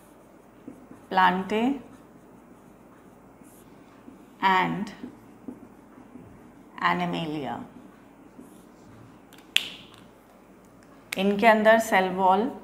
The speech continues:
प्रेजेंट रहेगा और इनके अंदर सेल वॉल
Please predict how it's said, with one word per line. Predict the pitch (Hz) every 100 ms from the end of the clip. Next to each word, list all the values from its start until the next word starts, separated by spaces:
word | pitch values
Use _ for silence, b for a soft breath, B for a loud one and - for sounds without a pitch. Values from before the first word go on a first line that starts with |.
| - - - - - - - - - - - - - - - - - -
प्रेजेंट | - 185 175 202 208
रहेगा | 202 208 202 214 220 254 - - - - - - -
और | 180 170 -
इनके | 202 214 214
अंदर | 233 190 180
सेल | 185 185 165
वॉल | 160 170 165